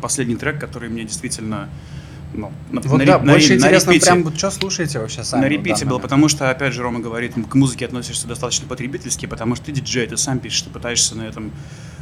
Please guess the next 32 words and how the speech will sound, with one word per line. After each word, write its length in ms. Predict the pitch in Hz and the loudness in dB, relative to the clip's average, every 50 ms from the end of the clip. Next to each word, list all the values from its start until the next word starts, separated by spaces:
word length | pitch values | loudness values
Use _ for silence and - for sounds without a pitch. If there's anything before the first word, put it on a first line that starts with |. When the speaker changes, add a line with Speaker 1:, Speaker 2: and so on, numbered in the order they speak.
| - - | -12 -4
Speaker 1:
ну, 160 | - 123 123 107 | -2 -2 -2 -2
ш-, 140 | - - - - - - - - - - - - | -6 -8 -8 -6 -6 -6 -6 -8 -12 -12 -8 -6
ш-, 180 | - - 117 113 | -6 -6 -4 -2
зарабатывать, 460 | 127 139 143 131 120 110 - - - | 0 2 2 2 0 -2 -4 -8 -10
в 20 | - | -6
конце 260 | 117 104 - - - | -6 -6 -6 -6 -8
концов. 500 | - 107 107 - - 113 101 - - - - | -8 -8 -4 -4 -4 -4 -4 -6 -12 -12 -8
И 440 | - 117 117 117 117 113 110 107 107 - | -8 -6 -6 -4 -4 -6 -6 -6 -8 -10
т-, 80 | - - - 143 | -12 -12 -8 -4
а, 360 | 123 120 117 113 113 113 113 - - | -2 0 0 0 -2 -2 -4 -8 -8
абсолютно 560 | - - 123 127 - - 135 131 131 127 123 | -6 -4 -2 -2 -2 -2 -4 -4 -4 -6 -8
колоссальный 460 | - - 113 110 - 143 123 117 113 110 | -10 -8 -6 -6 -2 -2 -2 -2 -4 -6
материал 340 | 107 110 - - 120 117 | -8 -8 -6 -6 -6 -6
через 200 | - - 110 110 | -6 -6 -10 -10
твои 160 | - - 110 110 | -8 -8 -8 -6
уши 200 | 110 - - - | -4 -6 -6 -6
проходит, 460 | - 107 - - 135 143 131 117 - - - | -8 -10 -8 -4 -4 -4 -4 -4 -6 -8 -12
и 460 | 107 101 101 104 151 156 104 - - - - | -12 -12 -12 -12 -12 -12 -12 -12 -12 -10 -10
ты 80 | 110 | -10
у-, 100 | 113 113 | -10 -8
не 120 | 117 117 113 | -8 -8 -8
успеваешь 420 | - - - 113 123 120 113 - | -8 -10 -6 -2 -2 0 0 -2
уже 140 | - 110 107 | -4 -6 -8
кайфовать 520 | - 107 104 - 113 107 104 92 - - - - - - - - - - - | -10 -10 -10 -8 -6 -4 -4 -6 -6 -10 -12 -14 -16 -16 -14 -14 -14 -12 -12
от 140 | - - | -12 -12
этого 160 | 120 113 120 117 | -10 -10 -8 -8
всего. 300 | - - 117 113 110 107 | -8 -10 -10 -10 -10 -8
Ну 100 | 110 120 | -8 -8
вот, 120 | 123 123 | -8 -8
например, 360 | 131 120 - 123 127 127 123 117 | -8 -8 -4 -2 -2 -2 -2 -4
есть 200 | 120 120 120 - | -8 -12 -12 -12
такой 340 | - 123 - 135 123 113 | -14 -12 -8 -8 -8 -8